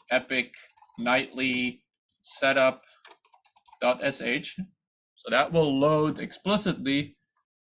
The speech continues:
the nightly build of the epic geometry into the environment. Um, and as we did last time, you see that this changes the, um, the prefix on the prompt here to indicate that we are,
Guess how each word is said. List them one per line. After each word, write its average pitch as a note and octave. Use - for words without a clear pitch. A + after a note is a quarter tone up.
the B2
nightly D#3+
build C#3
of B2+
the C3+
epic C3
geometry B2
into C3+
the C3+
environment. B2+
Um, G#2+
and A#2+
as B2+
we B2+
did B2+
last B2
time, A#2
you A2+
see B2+
that A#2
this A#2+
changes C3
the, A2+
um, A2+
the A2
prefix C3
on A2+
the G#2
prompt A#2+
here A2
to A#2+
indicate G#2+
that G#2+
we A2
are, G#2+